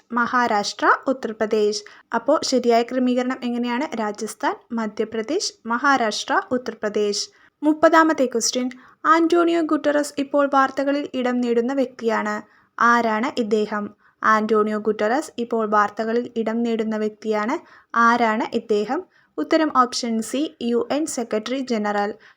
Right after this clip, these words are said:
യു എൻ സെക്രട്ടറി ജനറലാണ് ആന്റോണിയോ ഗുട്ടറസ്. മുപ്പത്തിയൊന്നാമത്തെ ക്വസ്റ്റ്യൻ, പുതിയതായി അധികാരമേറ്റ സംസ്ഥാന മുഖ്യമന്ത്രിമാരുടെ പേരും അവരുടെ സംസ്ഥാനങ്ങളും നൽകിയിരിക്കുന്നു. അതിൽ തെറ്റായത് കണ്ടെത്തുക. പുതിയതായി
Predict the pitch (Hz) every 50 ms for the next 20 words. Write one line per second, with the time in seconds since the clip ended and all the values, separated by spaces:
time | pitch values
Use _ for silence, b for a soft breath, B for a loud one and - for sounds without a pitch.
0 | b _ 269 262 277 294 302 277 - 320 320 339 320 - 294 269 - 262 254 254
1 | 285 277 277 254 - 247 233 233 226 220 214 214 214 208 208 208 - - - 233
2 | 220 214 214 214 220 214 208 214 254 320 339 285 254 240 247 - 220 214 208 208
3 | 208 202 202 - - - _ _ _ _ _ _ _ _ _ 302 320 311 - 330
4 | 330 339 339 - - 302 302 302 311 311 294 269 247 226 214 - 226 214 - -
5 | 269 277 277 B B B B _ _ - 330 339 320 339 349 339 339 330 330 302
6 | 311 311 311 311 - 311 302 302 294 302 302 302 294 294 294 294 - 294 294 277
7 | - - - 285 294 294 294 294 277 285 - 294 285 285 285 277 277 285 269 277
8 | 277 269 269 269 269 269 247 247 247 240 262 302 302 - 277 262 262 262 269 277
9 | 277 - 269 254 247 247 - - 247 240 240 240 233 240 254 254 - 240 240 233
10 | 226 220 233 233 220 226 226 247 233 233 302 359 B B B B - 254 247 277
11 | 269 269 269 - 294 277 - - 262 240 233 226 226 302 330 - 262 226 208 214
12 | 208 220 220 214 220 208 214 220 233 B B B B _ - 233 233 220 240 240
13 | 233 247 247 247